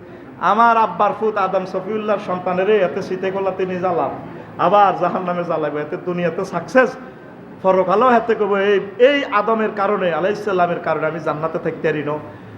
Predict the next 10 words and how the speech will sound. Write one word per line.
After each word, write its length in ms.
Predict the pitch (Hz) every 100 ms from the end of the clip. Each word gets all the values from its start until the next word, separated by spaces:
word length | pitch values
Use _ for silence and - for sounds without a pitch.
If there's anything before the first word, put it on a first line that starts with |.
| - -
তার 200 | 160 160 -
ফোলা 200 | 165 147
মাইয়ারে 360 | 156 160 165
কিছু 380 | 175 175 156 185
অংশ 240 | 156 147 165
রে 240 | 156 147
জাহান্নামে 460 | 143 151 151 151 147
নি, 180 | 143 120 - -
আমি 220 | - 190
খুশি। 280 | 185 170 -